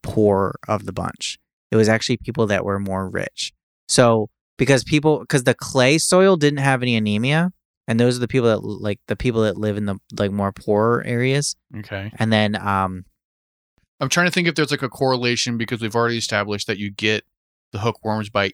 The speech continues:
Speaker 2: eating. So if it's a thing where, like, you're eating more, then you're getting more of the hookworms in you.
Speaker 1: Probably, yeah. But they probably, I
Speaker 2: Oh
Speaker 1: mean,
Speaker 2: my God, it's like, do you, do you remember that movie Ghost Ship?
Speaker 1: I, I remember the movie.
Speaker 2: Oh my
Speaker 1: Horrible movie.
Speaker 2: Oh,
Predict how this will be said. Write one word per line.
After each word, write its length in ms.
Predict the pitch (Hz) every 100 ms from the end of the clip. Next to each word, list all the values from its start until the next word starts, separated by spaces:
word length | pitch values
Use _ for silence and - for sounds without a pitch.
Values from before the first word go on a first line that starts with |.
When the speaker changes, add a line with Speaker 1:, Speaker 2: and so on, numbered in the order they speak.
| -
Speaker 2:
eating. 460 | 107 101 98 95
So 140 | - 110
if 100 | -
it's 100 | 104
a 40 |
thing 160 | 101 110
where, 80 | 104
like, 140 | 95
you're 140 | 101 104
eating 360 | 101 107 110 113
more, 280 | 117 120 117
then 120 | 110
you're 100 | 101
getting 240 | 110 104
more 220 | 101 101
of 60 | 101
the 60 | 95
hookworms 460 | 104 - 98 92
in 200 | 98 90 80
you. 240 | 78 107 -
Speaker 1:
Probably, 640 | - 147 180 117 - - _ -
yeah. 320 | 147 127 - - _ _ _
But 160 | 165 165
they 120 | 175
probably, 400 | - 226 269 214
I 80 | 156
Speaker 2:
Oh 40 |
Speaker 1:
mean, 80 | 185
Speaker 2:
my 80 | 156
God, 260 | 160 147
it's 100 | 135
like, 120 | 151 139
do 60 |
you, 180 | 139 165
do 60 | 143
you 60 |
remember 160 | 165 185
that 100 | 175
movie 200 | 180 147
Ghost 280 | 110 107 -
Ship? 280 | - 139 - - _ _ _ _ _ _ _ _
Speaker 1:
I, 220 | - 131 123
I 60 | 127
remember 380 | 135 131 131 151
the 80 | 147
movie. 400 | 135 120 117 120
Speaker 2:
Oh 140 | 196
my 60 | 202
Speaker 1:
Horrible 360 | 180 214 123 107
movie. 400 | 117 95 95 101
Speaker 2:
Oh, 140 | -